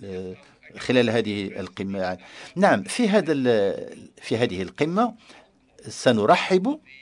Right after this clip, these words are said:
ب-، آه، س-،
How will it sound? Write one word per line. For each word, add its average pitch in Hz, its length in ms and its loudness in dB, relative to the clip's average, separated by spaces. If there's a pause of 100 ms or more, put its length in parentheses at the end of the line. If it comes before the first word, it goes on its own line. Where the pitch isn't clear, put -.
(460)
ب-، 131 500 2 (2000)
آه، 95 520 -6 (1080)
س-، - 200 -12